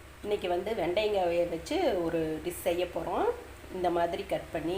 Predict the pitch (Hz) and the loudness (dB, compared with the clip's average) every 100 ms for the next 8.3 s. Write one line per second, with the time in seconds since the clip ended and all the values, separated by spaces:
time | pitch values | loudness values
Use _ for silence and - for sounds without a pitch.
0 | 170 156 - 160 - 156 - 202 349 466 | -2 -4 -6 -6 -4 -6 -4 -4 -2 -4
1 | - - - - - - - 196 190 180 | -12 -18 -18 -16 -16 -14 -6 -4 -2 0
2 | 180 185 262 202 175 170 180 202 - 185 | 2 2 2 0 2 2 2 0 -4 -2
3 | 180 165 165 165 165 175 170 170 165 175 | -2 -2 -4 -4 0 -2 0 -2 0 -2
4 | 180 180 170 233 - - - 165 170 175 | -2 -2 -2 -4 -4 -8 -6 -4 0 0
5 | 165 165 165 240 392 - - - - - | 0 -2 -2 -2 -2 -6 -14 -16 -16 -10
6 | 190 185 170 175 202 202 175 170 156 156 | -4 -2 0 0 0 2 4 4 4 0
7 | 165 180 208 240 226 190 180 180 180 170 | 2 0 0 -4 -2 -2 0 -2 -2 -4
8 | 170 170 | -2 -2